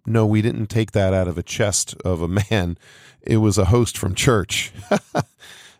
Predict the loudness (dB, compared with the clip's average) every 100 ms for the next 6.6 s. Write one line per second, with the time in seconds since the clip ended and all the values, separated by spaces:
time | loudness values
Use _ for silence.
0 | -6 -2 0 0 0 0 -4 -4 0 2
1 | 2 2 0 -4 -8 -6 -6 -2 0 -2
2 | -4 -8 -6 -4 -4 -2 -4 -4 -2 2
3 | 2 2 -2 -2 -4 -6 -4 -4 -4 -6
4 | -16 _ -4 2 4 4 2 0 -2 -2
5 | -2 -2 0 0 0 -2 -4 -4 -4 -4
6 | -2 0 2 2 0 -4